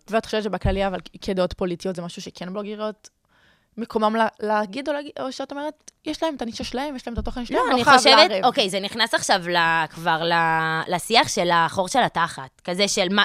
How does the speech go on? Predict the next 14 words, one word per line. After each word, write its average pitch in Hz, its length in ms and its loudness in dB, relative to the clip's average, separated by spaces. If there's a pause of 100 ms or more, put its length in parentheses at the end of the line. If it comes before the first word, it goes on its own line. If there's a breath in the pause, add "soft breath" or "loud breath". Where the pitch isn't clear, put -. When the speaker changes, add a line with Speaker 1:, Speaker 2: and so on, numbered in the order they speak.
Speaker 2:
כל 269 140 6
מה 294 60 0
שדורין 214 400 4
אטיאס 196 280 0
דיברה, 262 420 6
אז 302 120 0
שזה 190 180 -2
היה 190 120 4
כאילו, 196 520 -2 (640 loud breath)
וגם 254 200 0
עכשיו 320 240 2
הן 381 80 0
ממש 214 280 -2
אוהבות, 202 260 0